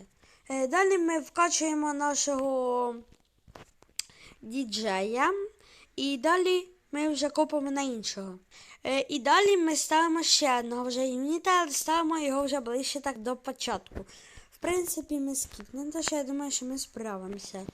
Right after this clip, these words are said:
Е, далі ми його прокачуємо і, м, ну, не знаю. І, напевно, стоїть качати цього, я думаю,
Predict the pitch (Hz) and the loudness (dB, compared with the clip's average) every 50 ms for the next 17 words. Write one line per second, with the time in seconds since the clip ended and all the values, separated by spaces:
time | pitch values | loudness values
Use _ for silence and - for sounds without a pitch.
0 | - - - - - - - - - - _ _ 233 240 247 233 294 302 285 269 | -16 -20 -18 -12 -12 -12 -12 -12 -18 -20 _ _ -6 -6 0 2 2 2 2 0
1 | 277 285 294 285 285 277 277 - 285 269 262 - 226 220 214 - - - 339 370 | 0 0 0 -2 -2 -4 -4 -4 -4 -4 -2 -2 -2 -2 -2 -2 -2 0 0 0
2 | 392 440 - - - - - - _ _ _ _ - 254 262 269 269 269 269 269 | 0 -2 -4 -10 -18 -20 -20 -20 _ _ _ _ -8 -6 -4 -2 -2 0 0 0
3 | 269 269 269 269 269 269 262 262 262 262 262 262 254 247 247 247 240 233 233 233 | -2 -2 -2 -2 -2 -4 -4 -4 -4 -4 -6 -6 -6 -6 -8 -8 -10 -12 -12 -14
4 | 240 240 240 - 52 - - 50 - - 53 - - - - 220 208 202 220 220 | -16 -16 -16 -16 -16 -14 -14 -14 -14 -14 -14 -14 -14 -14 -16 -16 -14 -14 -12 -12
5 | 226 226 233 233 233 226 233 233 233 220 220 214 202 196 190 185 185 185 - _ | -10 -8 -8 -8 -8 -10 -10 -10 -10 -8 -8 -8 -8 -10 -10 -12 -14 -16 -18 _
6 | _ _ _ _ _ _ _ _ _ _ _ - - 233 247 247 - 339 349 330 | _ _ _ _ _ _ _ _ _ _ _ -14 -12 -12 -10 -6 -4 -4 -2 -2
7 | 330 320 - - - 277 277 285 277 - 240 226 - - 254 262 247 - 262 247 | -2 -2 -4 -4 -2 -2 -2 -2 -4 -6 -8 -8 -8 -8 -8 -10 -10 -12 -14 -12
8 | - - 262 254 226 202 208 208 208 - _ _ _ _ _ _ _ _ _ _ | -10 -8 -8 -8 -8 -10 -14 -16 -16 -18 _ _ _ _ _ _ _ _ _ _
9 | _ _ _ _ 220 208 202 - 220 208 208 196 196 196 196 | _ _ _ _ -12 -12 -10 -10 -10 -10 -8 -10 -10 -12 -14